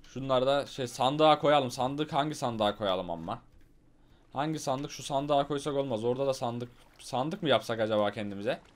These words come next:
Ama her yerde sandık var. Doğru ya, bir dakika. Sandığın dibinden. Hayır, sıkıştık. Murat neresi? Ne oluyor be? Ha. Şurada arkadaşlar bakın. Yukarıda sandık vardı. Oradan yanından geldik. Oraya gideceğiz. Sandığımızı alacağız. Şöyle.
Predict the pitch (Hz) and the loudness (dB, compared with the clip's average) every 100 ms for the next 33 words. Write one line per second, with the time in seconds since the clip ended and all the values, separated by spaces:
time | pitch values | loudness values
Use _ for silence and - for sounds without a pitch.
0 | _ - - - 175 165 165 185 180 175 | _ -20 -8 0 2 4 6 6 6 4
1 | 151 180 151 113 117 135 165 120 131 127 | 0 0 4 4 6 4 4 4 4 2
2 | 110 90 - - _ - 139 196 214 180 | 0 -4 -6 -20 _ -2 2 4 4 2
3 | 196 220 208 - - 240 269 220 - 262 | 0 0 0 0 4 6 8 6 4 0
4 | 247 262 175 190 214 196 208 208 104 - | 0 -2 -2 2 2 4 0 0 -6 -10
5 | _ _ _ _ _ _ _ _ _ 123 | _ _ _ _ _ _ _ _ _ -4
6 | 139 170 151 123 151 - _ _ - 120 | 0 4 4 4 0 -2 _ _ -16 -4
7 | 135 139 - - - - 147 165 165 147 | -2 -2 -12 -20 -20 -10 -2 8 8 8
8 | 160 156 143 117 127 117 104 120 120 143 | 6 4 4 4 2 0 -8 -8 0 2
9 | 147 - 123 139 139 107 95 104 120 131 | 2 2 -2 -2 0 2 2 2 2 2
10 | 127 127 139 143 127 110 143 - - - | 2 -2 0 -2 0 -2 -4 -12 -20 -20
11 | - _ _ - - - 117 127 151 151 | -20 _ _ -20 -20 -10 -2 4 4 4
12 | 147 147 165 180 143 135 143 147 151 143 | 2 2 2 0 2 2 2 -2 4 8
13 | 139 151 147 156 214 - - _ - - | 10 8 6 4 4 -4 -20 _ -20 -20
14 | - - 107 107 110 117 135 | -20 -14 -8 -4 0 0 -2